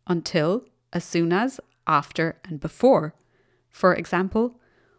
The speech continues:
when Stefan finds out what's in his advent calendar, he's going to be super excited. The present progressive has quite a few uses in English. It can indicate that an action is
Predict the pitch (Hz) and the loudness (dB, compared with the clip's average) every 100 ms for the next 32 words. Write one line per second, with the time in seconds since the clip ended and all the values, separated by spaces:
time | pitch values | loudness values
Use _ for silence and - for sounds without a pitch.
0 | _ - 175 165 - 220 - 269 233 170 | _ 0 0 0 -2 -2 0 0 2 0
1 | 165 170 180 - 170 165 175 156 - 170 | 0 2 2 0 -4 -2 -2 -4 -2 -2
2 | - 151 - 226 233 156 180 - _ _ | -2 -6 -4 -2 0 0 -4 -6 _ _
3 | _ _ _ - 180 170 165 - 156 156 | _ _ _ -4 -2 0 0 -2 -8 -6
4 | - 285 247 233 - 147 147 - - _ | 0 2 2 -2 -2 -4 -2 -8 -10 _
5 | _ _ _ _ _ _ _ _ _ _ | _ _ _ _ _ _ _ _ _ _
6 | _ _ _ _ _ - - 370 339 233 | _ _ _ _ _ -6 0 2 2 -2
7 | 196 196 - 156 - 180 - 220 220 - | -2 -2 -2 -6 -4 -6 0 2 2 -2
8 | 247 269 156 143 165 151 151 156 160 170 | -2 0 0 0 -2 -4 -4 -4 -4 -8
9 | - _ _ _ _ _ _ _ - 208 | -12 _ _ _ _ _ _ _ -4 -4
10 | - 170 190 196 - 208 - 180 160 147 | -4 -2 -2 -2 -4 -4 -2 -2 0 0
11 | 156 - 170 - | -2 -4 -4 -6